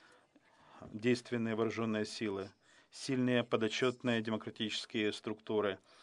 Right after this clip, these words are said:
сильные подотчетные демократические руководители. Украине нужны, Украине нужно, чтобы вы были самыми лучшими, какими только можете. Двадцать лет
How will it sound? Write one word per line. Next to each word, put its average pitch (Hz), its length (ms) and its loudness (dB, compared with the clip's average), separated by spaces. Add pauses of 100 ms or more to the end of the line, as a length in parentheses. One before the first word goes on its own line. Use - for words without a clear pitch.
(380)
сильные 117 600 0
подотчетные 113 760 -2
демократические 107 840 -2
руководители. 101 720 -2 (400)
Украине 127 680 2 (100)
нужны, 120 640 2 (180)
Украине 120 340 4
нужно, 117 280 2
чтобы 110 300 -2
вы 107 120 -4
были 110 160 2
самыми 123 340 2
лучшими, 110 420 0
какими 117 360 0
только 113 320 0
можете. 95 460 -4 (1300)
Двадцать 139 500 4
лет 117 420 2